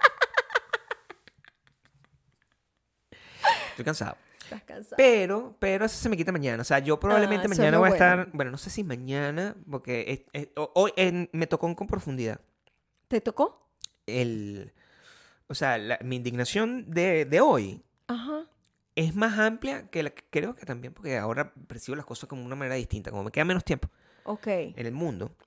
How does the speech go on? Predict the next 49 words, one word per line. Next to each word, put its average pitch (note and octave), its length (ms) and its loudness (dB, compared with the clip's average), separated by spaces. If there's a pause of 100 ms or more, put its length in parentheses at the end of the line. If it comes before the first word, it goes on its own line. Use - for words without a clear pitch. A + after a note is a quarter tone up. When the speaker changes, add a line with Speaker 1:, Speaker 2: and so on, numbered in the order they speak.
(160)
Speaker 2:
Ok. G#3+ 200 -4
Speaker 1:
Entonces D3+ 420 -4
me D#3+ 100 -2
indigno E3 480 -4
más F#3 540 0 (640)
y E3 300 0
dura, D3+ 340 4
mm, D3+ 540 -8 (600)
como G#3 240 -2
el G3+ 80 -2
dolor G3+ 320 -2
tuyo G#3 340 -4
de B2+ 120 -4
hombro. B2+ 440 -4
Speaker 2:
No, A3 200 -6
ok. G#3+ 100 -12
Dura F#3+ 200 -4
Speaker 1:
Como C#4+ 240 10
tu G3 80 10
Speaker 2:
más C4+ 80 12
en - 40 12
Speaker 1:
tortícolis. B3 440 4
Speaker 2:
recuperarse. F#3 500 0
Ya F#3+ 140 0
no A3 80 2
es G#3 60 8
Speaker 1:
Dura A3+ 160 8
Speaker 2:
como A3+ 180 6
Speaker 1:
más A3+ 340 6
en G#3 100 0
retu-, F#3+ 240 0
en D#3+ 140 2
Speaker 2:
Ajá, D3 80 0
Speaker 1:
recuperarse F#3+ 920 4
Speaker 2:
ok. - 60 -20 (140)
Speaker 1:
y, C#3 800 -6 (600)
y D#3 100 -4
llega D3+ 380 6
de D#3+ 80 4
la A#2+ 120 0
nada. A#2 200 2
O - 20 0
sea, - 120 -2
es - 60 -8
causado E3 420 6
por C3 140 0
cosas C#3 320 0
m-, C#3+ 140 -10 (100)
más C#3+ 640 -6